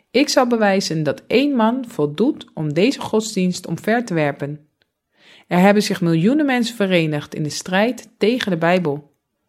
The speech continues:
Maar dit boek is verre van vernietigd. Daar waar er een honderdtal in de tijd van Voltaire waren,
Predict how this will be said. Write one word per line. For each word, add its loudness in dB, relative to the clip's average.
Maar 2
dit 0
boek -2
is -6
verre 2
van -4
vernietigd. -2
Daar 2
waar 2
er 2
een -4
honderdtal 0
in -4
de -6
tijd 0
van -6
Voltaire 0
waren, -4